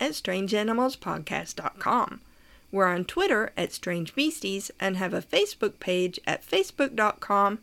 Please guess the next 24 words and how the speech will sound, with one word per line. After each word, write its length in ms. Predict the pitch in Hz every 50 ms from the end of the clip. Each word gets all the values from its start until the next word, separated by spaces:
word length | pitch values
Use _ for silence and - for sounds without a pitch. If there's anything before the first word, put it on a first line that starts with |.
| -
slash 360 | - - - 165 151 156 -
strange 460 | - - - - 202 220 226 220 208 -
animals 460 | - 185 190 196 196 202 202 196 180
podcast. 760 | - - - 185 185 180 170 170 151 - - - - - - - - - - - - - - - -
If 120 | 208 180
you 120 | 202 202 208
have 260 | 233 - - 190 -
questions, 640 | - 320 427 427 - - 214 196 202 226 247 - -
comments, 580 | - - 262 285 302 247 185 190 208 - - - -
or 100 | 185 180
suggestions 800 | - - 180 165 - 202 208 269 269 - - 294 330 339 320
for 180 | - - - 165
future 440 | 160 - - 233 254 - - 226 -
episodes, 640 | - - - - - - 285 269 269 277 233 220 - - - - - - - - -
email 360 | 359 392 381 240 202 190 185
us 280 | 190 208 262 - - -
at 220 | - 214 - - -
strange 380 | - - 190 180 180 180 180
animals 380 | 202 208 220 233 247 277 302 294
podcast 720 | - - 185 175 170 156 - 165 175 185 190 214 - - - -
at 180 | - - 190
gmail 420 | 180 - 175 170 180 180 180 190 190
dot 240 | 214 220 - -
com. 400 | - 294 311 349 - - 220 220